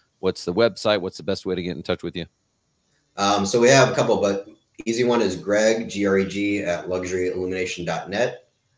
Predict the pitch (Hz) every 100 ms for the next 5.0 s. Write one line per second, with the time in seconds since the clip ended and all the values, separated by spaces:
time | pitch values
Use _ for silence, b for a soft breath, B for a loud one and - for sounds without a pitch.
0 | _ - 90 90 117 120 110 95 92 90
1 | 92 87 90 87 92 87 87 85 80 104
2 | 98 101 98 98 92 90 90 90 87 -
3 | 92 95 101 - _ _ _ _ _ _
4 | _ _ _ - 87 87 87 85 82 85